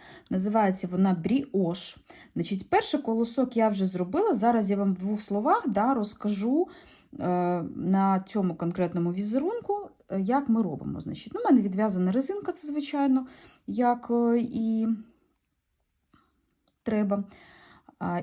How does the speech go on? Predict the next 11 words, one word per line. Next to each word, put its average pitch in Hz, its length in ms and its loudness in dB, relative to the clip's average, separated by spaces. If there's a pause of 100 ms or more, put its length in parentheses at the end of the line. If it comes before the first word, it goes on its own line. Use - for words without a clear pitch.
і 392 180 2
далі, 160 280 4
да, 233 180 4
я 285 200 6
розподіляю, 202 680 2
в 170 40 2
мене 180 360 2
іде 175 440 -2
візерунок 175 680 -4
три 196 240 0
виворітні 233 680 -2